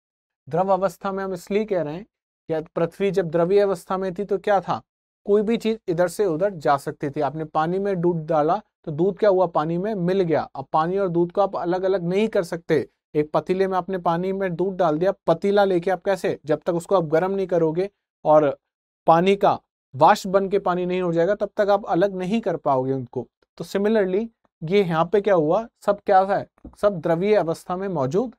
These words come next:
है। द्रवीय अवस्था में जब ये मौजूद थे तो जिनका घनत्व ज्यादा है, मानो इनका घनत्व था वी वन, जो केंद्र के पास आना शुरू हो गए, और जिनका घनत्व था वी टू, वो केंद्र से दूर चले गए। और यहाँ पे हमको पता है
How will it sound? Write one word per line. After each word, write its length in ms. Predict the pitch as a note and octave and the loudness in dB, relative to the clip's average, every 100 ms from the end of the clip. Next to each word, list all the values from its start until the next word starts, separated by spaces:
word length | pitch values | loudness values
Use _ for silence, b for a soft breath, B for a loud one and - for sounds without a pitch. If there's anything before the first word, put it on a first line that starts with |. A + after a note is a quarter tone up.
| _ | _
है। 120 | D#3+ A#2 - _ _ _ _ _ _ | -2 -2 -6 _ _ _ _ _ _
द्रवीय 260 | F3 G#3+ C4+ | 2 4 2
अवस्था 420 | A3+ G3+ - G3+ | 2 -2 0 0
में 120 | G3+ | 0
जब 140 | G3 F#3+ | -2 -2
ये 80 | F#3+ | -2
मौजूद 400 | D3+ D#3+ G#3 G#3+ | 0 0 -2 -2
थे 80 | F#3 | -4
तो 120 | F#3+ | -4
जिनका 340 | E3 E3 F3+ G#3+ | -4 -2 0 -2
घनत्व 540 | D#3 D#3 G3+ G#3+ A3+ | -2 -2 -2 -2 -2
ज्यादा 360 | E3+ C#3+ C#3+ C#3+ | 0 0 0 -2
है, 200 | B2 - _ _ _ _ _ - | -4 -10 _ _ _ _ _ -6
मानो 420 | D3+ E3+ G#3+ A3 - | -4 -2 -2 -4 -6
इनका 260 | F3+ F3+ | -6 -2
घनत्व 420 | G3+ F3 E3 F3 E3+ | -2 0 -2 -4 -4
था 240 | F3 G#3 - C#3+ | -2 -2 -6 -12
वी 300 | B2 F#3+ F#3+ | -4 -2 -2
वन, 260 | D3+ G#2+ - _ _ _ _ _ _ _ _ _ _ | -2 -6 -10 _ _ _ _ _ _ _ _ _ _
जो 220 | C#3+ F3+ | -2 -2
केंद्र 440 | G#3 F#3 F3 F3 E3+ | 0 0 2 0 0
के 140 | A3 | -2
पास 340 | C#3+ F3 F3 F#3 | -2 -2 -4 -4
आना 220 | E3+ F3 | -6 -6
शुरू 260 | - E3+ D#3 | -4 -2 -2
हो 160 | C3 | -4
गए, 160 | A#2 G#2+ - _ _ - | -6 -10 -14 _ _ -6
और 100 | C#3+ | -4
जिनका 340 | D3 F3 G#3 | -2 -2 -2
घनत्व 440 | G3 E3 F3 F3 F3 | -2 -2 -2 -4 -4
था 160 | G3+ | -4
वी 360 | F3+ C3 D#3+ G3+ | -4 -4 -2 -2
टू, 260 | F3 D#3 A#2 _ _ _ - | -2 -2 -4 _ _ _ -6
वो 140 | E3+ | -6
केंद्र 380 | F#3+ E3+ E3+ E3+ | -4 -2 0 -2
से 240 | E3+ B3 - C3 | -4 -6 -6 -8
दूर 280 | D3+ G#3 E3+ | -4 -2 -2
चले 300 | E3+ D3+ B2+ | -2 0 0
गए। 180 | B2 A2 _ - | -2 -6 _ -10
और 100 | B2+ | -8
यहाँ 220 | C#3 F3+ | -4 -2
पे 120 | G3 | 0
हमको 280 | A3+ F#3+ G3 | 0 0 -4
पता 300 | - C#3+ D#3 | -2 -2 -2
है 120 | F3+ | -4